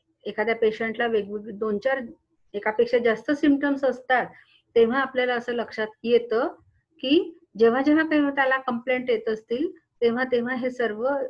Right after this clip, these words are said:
मॉडॅलिटीज किंवा कॉन्कॉमिटंट हे एकसारख्या,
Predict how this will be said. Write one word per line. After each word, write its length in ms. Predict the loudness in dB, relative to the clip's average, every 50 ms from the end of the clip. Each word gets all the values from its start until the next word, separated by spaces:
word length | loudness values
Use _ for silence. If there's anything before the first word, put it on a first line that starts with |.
| -10 _ _ _ -12
मॉडॅलिटीज 840 | -12 -8 -6 -4 0 2 2 2 0 -2 -2 -2 -2 -2 -4 -6
किंवा 280 | -10 -10 -8 -8 -10 -10
कॉन्कॉमिटंट 840 | -8 -8 -8 -8 -8 -10 -8 -8 -8 -8 -8 -6 -4 -2 -2 -2 -2
हे 340 | -2 -4 -4 -4 -4 -4 -6 -10 _ _ _ _ -2
एकसारख्या, 640 | -2 -2 -2 -4 -6 -6 -6 -6 -4 -4 -4 -4